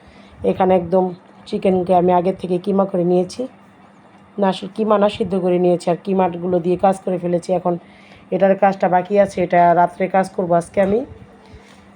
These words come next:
আর এগুলো আমি এখন একটা একটা করে রেখে দিচ্ছি করে। এখানেও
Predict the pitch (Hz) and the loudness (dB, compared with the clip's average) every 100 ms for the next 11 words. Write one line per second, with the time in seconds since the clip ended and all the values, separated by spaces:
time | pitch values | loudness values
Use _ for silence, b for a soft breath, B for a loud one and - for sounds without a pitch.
0 | - 185 185 180 180 196 185 185 185 175 | -6 0 4 4 2 -2 -2 2 2 4
1 | 180 175 190 180 180 175 175 180 175 185 | 2 0 -2 -6 -6 -6 -6 -2 -2 -2
2 | 185 180 175 175 208 190 180 202 208 - | -4 -4 -6 -6 -10 -6 -4 -4 -8 -18
3 | - - - 381 339 - - - - - | -20 -20 -20 -20 -20 -18 -16 -14 -16 -18
4 | - - - - - - B B B B | -18 -18 -16 -18 -20 -20 B B B B
5 | B - - - - 240 240 233 220 | B -12 -18 -12 -2 0 2 2 4